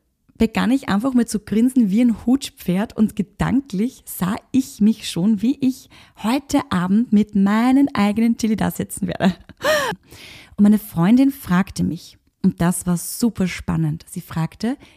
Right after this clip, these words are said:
„Carrie, darf ich dir einen Tipp dalassen? Entscheide, ob du ihn annehmen möchtest. Ich frag dich deswegen, denn ich weiß, du hast bestimmt ein ganz tolles Chili-Rezept, wie ich dich kenne.“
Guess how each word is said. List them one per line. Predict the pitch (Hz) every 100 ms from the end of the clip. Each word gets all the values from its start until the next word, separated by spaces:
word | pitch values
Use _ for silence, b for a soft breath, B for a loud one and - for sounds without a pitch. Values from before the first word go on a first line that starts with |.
| b -
„Carrie, | - 185 165 147 147 _ _ b b b b b b _ -
darf | 185 233
ich | 294 - -
dir | 208 214 262 269 277 b b b
einen | - 196 196 190
Tipp | - 269 - -
dalassen? | 160 165 147 - - - 170 b b b b
Entscheide, | 214 220 - 220 208 269 269
ob | -
du | 226
ihn | 226 -
annehmen | 185 208 240
möchtest. | 226 220 - 277 - - _ b b b b b b b _ _ _ -
Ich | 220 -
frag | 208 254 -
dich | 254 -
deswegen, | - 226 - 190 180 226
denn | 214 208 -
ich | 202 185 185
weiß, | 190 196 180 - -
du | 214 214 _ _ -
hast | - 240 -
bestimmt | 220 208 - - 240 269 277
ein | 208 202
ganz | 190 196 220 -
tolles | 196 190 202 -
Chili-Rezept, | - 190 185 156 - - - -
wie |
ich | 170
dich | - -
kenne.“ | - -